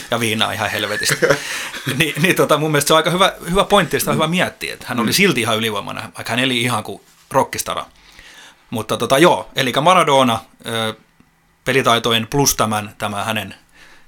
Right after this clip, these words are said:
Speaker 1: elämää suuremman ekonsa ja kaikke-, kaikkeen tota, temppujensa takia, niin, niin onhan se, niinku, se on vaan hahmona jotenkin niin, niin jäätävän iso.
Speaker 2: Mm.
Speaker 1: Ja tota, pääsin kerran noin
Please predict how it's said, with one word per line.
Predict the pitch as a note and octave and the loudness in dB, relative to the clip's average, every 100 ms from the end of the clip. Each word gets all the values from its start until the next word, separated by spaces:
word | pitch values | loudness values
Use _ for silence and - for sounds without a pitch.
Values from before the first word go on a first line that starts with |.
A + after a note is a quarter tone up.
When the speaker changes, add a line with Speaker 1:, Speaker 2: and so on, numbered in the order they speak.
| _ - | _ -4
Speaker 1:
elämää | C#3+ C#3 B2+ | 0 0 0
suuremman | A#2+ A#2+ A#2+ B2 | 2 2 2 0
ekonsa | C3 B2+ A2 | 2 0 2
ja | G#2+ | 0
kaikke-, | A2 A#2+ - A#2 - | 2 0 0 -4 0
kaikkeen | B2+ A#2+ - A2 G#2 | 0 0 0 -2 -2
tota, | A2 A2+ G#2 - _ _ _ - | -4 0 -2 -2 _ _ _ 0
temppujensa | D3 B2 C3+ A#2 G#2+ A2 - _ - | 0 0 -2 -2 0 -2 -4 _ 0
takia, | A#2 - G#2+ G2+ | 0 2 0 -2
niin, | G2 - | -6 -8
niin | G#2+ | -6
onhan | A2 B2+ | -2 0
se, | A2+ | 0
niinku, | G#2+ - | -4 -6
se | G#2+ | -4
on | G#2 | 2
vaan | B2 | 4
hahmona | B2 A2 A2+ G#2 G2+ | 6 4 2 -6 -6
jotenkin | G#2+ A2 G#2 | -8 -8 -8
niin, | G#2 G#2 - - - - - - - _ _ - | -6 -6 -8 -18 -20 -20 -20 -20 -20 _ _ -14
niin | G#2 | -6
jäätävän | A2 A2+ G#2+ F#2+ - | -2 -2 -2 -6 -8
iso. | B2 - F#2 D2+ - - | 0 2 2 -6 -14 -14
Speaker 2:
Mm. | F#2+ D#2+ | -12 -10
Speaker 1:
Ja | F#2 | -12
tota, | F2+ - - F#2+ - _ _ _ _ _ - | -12 -10 -6 -6 -8 _ _ _ _ _ 0
pääsin | D#3+ C#3 A#2+ | 2 2 2
kerran | F3 D3+ B2+ | 2 4 2
noin | A#2 A#2+ A2+ - | 4 2 0 -4